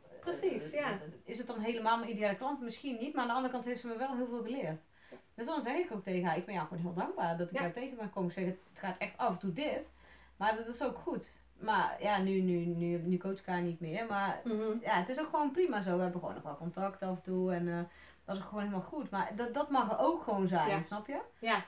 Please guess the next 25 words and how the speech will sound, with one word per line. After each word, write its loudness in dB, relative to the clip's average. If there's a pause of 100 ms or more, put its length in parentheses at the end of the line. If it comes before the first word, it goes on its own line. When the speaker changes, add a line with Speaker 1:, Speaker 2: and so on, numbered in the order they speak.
(120)
Speaker 2:
ja, 2
klopt. 4
Speaker 1:
En, 0
eh, 4
ook 4
die -2
boosheid. 4
En 0
ik -2
heb 0
daar 4
geen 0
oordeel 2
over, 0
want -2
ik -8
heb -4
zoiets -6
van, -8
weet -2
je, -6 (140)
ik -6
heb -4
haar, 4
eh, -4